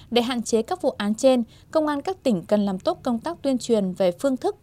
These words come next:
thủ đoạn hoạt động của các loại tội phạm nói chung và ổ nhóm hoạt động theo kiểu xã hội đen, siết nợ, đòi nợ thuê nói riêng. Đồng thời kết hợp chặt chẽ giữa phòng ngừa nghiệp vụ và phòng ngừa xã hội, kiên quyết không để các băng nhóm tội phạm hoạt động phức tạp, gây bức xúc trong nhân dân.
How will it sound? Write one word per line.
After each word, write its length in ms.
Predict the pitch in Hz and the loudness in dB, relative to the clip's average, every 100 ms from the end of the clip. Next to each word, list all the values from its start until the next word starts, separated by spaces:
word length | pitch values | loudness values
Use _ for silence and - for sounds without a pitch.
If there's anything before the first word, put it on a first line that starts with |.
| - | -4
thủ 80 | 208 | -2
đoạn 160 | 202 185 | 0 -2
hoạt 200 | 202 196 | -6 0
động 180 | 208 - | -2 -2
của 100 | 190 | -6
các 160 | 330 | -4
loại 160 | 302 202 | -2 -4
tội 180 | - - | -4 -6
phạm 280 | - 202 196 | -4 -2 -2
nói 120 | 202 | -2
chung 260 | - 285 240 - - 226 | 2 2 2 -8 -10 0
và 140 | 233 | 2
ổ 160 | - 208 | 2 0
nhóm 280 | 190 196 | 0 -2
hoạt 140 | 285 214 | -2 2
động 180 | 214 - - | 2 2 -6
theo 120 | 220 | -6
kiểu 240 | - 185 | 0 -2
xã 200 | - 220 | -2 -6
hội 180 | 254 226 | -2 0
đen, 260 | 214 240 208 - | 2 2 0 -6
siết 280 | - 349 | -6 -2
nợ, 240 | 240 233 196 - | 4 4 2 0
đòi 220 | 196 196 | 0 0
nợ 140 | 185 - | 0 -2
thuê 140 | 220 | -2
nói 120 | 208 190 | -2 4
riêng. 260 | 233 226 - - - - - - - | 8 8 6 -10 -20 -20 -20 -12 0
Đồng 200 | 254 247 | 2 2
thời 180 | 254 | 0
kết 180 | 226 359 | -2 -4
hợp 180 | 311 226 | -4 -2
chặt 180 | 233 226 | -4 -2
chẽ 200 | 233 233 285 | -4 -6 -4
giữa 180 | 254 262 | -2 -2
phòng 200 | 269 220 | 0 0
ngừa 100 | 214 | 2
nghiệp 220 | 202 196 - | 0 0 0
vụ 240 | 220 - - | 0 0 0
và 100 | 202 | 0
phòng 240 | 208 196 | 0 0
ngừa 120 | 196 | 0
xã 200 | 180 220 | 2 0
hội, 240 | 262 262 - - - - - | 2 0 0 -10 -20 -8 0
kiên 160 | 285 | 0
quyết 260 | 285 381 - | 2 -2 0
không 220 | 320 294 | -4 0
để 160 | 247 175 | 0 0
các 180 | 302 | -2
băng 180 | 285 254 | -2 0
nhóm 180 | 226 226 | 0 0
tội 160 | 269 190 | -2 -2
phạm 240 | 220 196 - | -2 -4 -6
hoạt 160 | 196 | -6
động 120 | 190 - | -4 -4
phức 240 | 370 - | -6 0
tạp, 200 | 233 202 - - - | 0 0 -6 -20 0
gây 200 | 240 240 | 2 4
bức 180 | 285 - | 0 -2
xúc 180 | 370 - | -4 -4
trong 240 | - 214 | -2 0
nhân 120 | 214 208 | 2 8
dân. 240 | 233 | 8